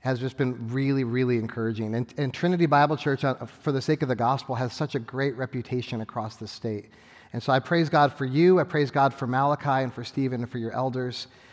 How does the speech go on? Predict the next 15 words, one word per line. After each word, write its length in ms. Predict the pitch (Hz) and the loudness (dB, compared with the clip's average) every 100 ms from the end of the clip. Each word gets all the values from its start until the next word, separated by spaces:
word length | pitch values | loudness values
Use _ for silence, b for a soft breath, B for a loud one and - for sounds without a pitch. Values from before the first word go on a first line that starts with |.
| b b | b b
Uh, 100 | 123 | -2
you're 220 | 123 151 160 | 2 4 6
already 560 | 180 202 202 190 196 | 8 10 8 8 8
in, 320 | 202 202 - - | 8 6 2 0
uh, 180 | 156 151 | 2 6
Acts 420 | 165 196 220 - - | 8 8 6 -4 2
chapter 440 | 180 180 - 156 | 4 4 2 0
four. 320 | - 175 196 | 0 4 4
We've 160 | 175 143 | 4 2
heard 200 | 175 175 | -2 0
the 80 | 151 | 0
word 280 | 160 180 | 2 2
already 400 | 156 147 151 143 | 2 2 2 2
read. 500 | 127 135 156 180 220 B B B | 2 4 4 4 0 B B B
<clears throat> 240 | - - | -10 -2